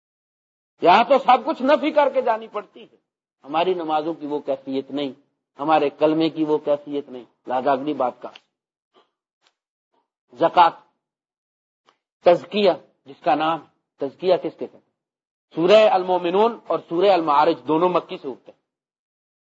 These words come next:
مکے میں زکوٰۃ ابھی فرض نہیں ہوئی، زکوٰۃ مدینے میں فرض ہوئی آ کے، جب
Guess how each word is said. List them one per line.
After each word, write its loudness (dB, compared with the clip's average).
مکے 6
میں 0
زکوٰۃ 2
ابھی -4
فرض -6
نہیں -10
ہوئی، -18
زکوٰۃ 2
مدینے -2
میں 0
فرض -2
ہوئی -2
آ 2
کے، -18
جب 2